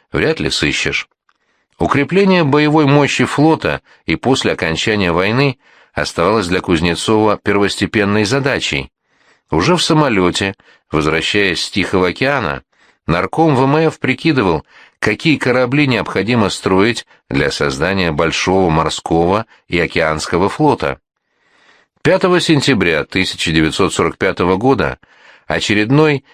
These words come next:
десятилетний план военного судостроения был вынесен на рассмотрение Политбюро Ц К В К П Б. Состоялась дискуссия,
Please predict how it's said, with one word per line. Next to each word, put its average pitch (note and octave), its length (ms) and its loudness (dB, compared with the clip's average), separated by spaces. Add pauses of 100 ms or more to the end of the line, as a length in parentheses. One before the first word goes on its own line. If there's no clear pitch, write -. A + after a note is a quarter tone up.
(140)
десятилетний A#2 840 0
план A2+ 400 0
военного F#2 540 2
судостроения G2 1040 0 (420)
был D#2+ 300 2
вынесен F#2+ 440 2
на F2 80 2
рассмотрение E2 680 -2
Политбюро E2+ 540 0
Ц - 180 -6
К D#2+ 180 0
В D#2 100 0
К E2+ 140 -4
П A2+ 140 -2
Б. D#2 240 -4 (800)
Состоялась D3 640 0
дискуссия, A2 800 0